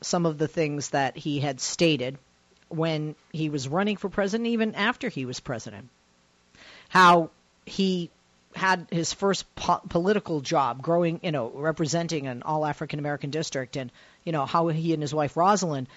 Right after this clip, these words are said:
you know, lived in that district. He also knew a lot of people that had worked with his father, and his father wasn't gonna make, you know,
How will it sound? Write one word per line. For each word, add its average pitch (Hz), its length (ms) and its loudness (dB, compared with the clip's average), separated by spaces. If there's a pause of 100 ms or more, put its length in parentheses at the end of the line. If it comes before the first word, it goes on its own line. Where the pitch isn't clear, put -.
(180)
you 156 80 -6
know, 147 100 -2
lived 165 520 6
in 208 200 -2
that 131 200 -6
district. - 520 -16 (840)
He 185 160 6
also 202 580 6
knew 170 240 2
a 165 40 2
lot 160 220 2
of - 80 -10
people 156 360 -2
that 147 260 0
had 147 220 -2
worked 156 320 0
with 160 200 -2
his 143 240 -2
father, 196 520 6
and 131 140 -4 (560)
his 156 320 -2 (240)
father 156 320 2
wasn't 143 300 -4
gonna 139 180 -4
make, 147 320 -4
you 147 80 -6
know, 123 180 -8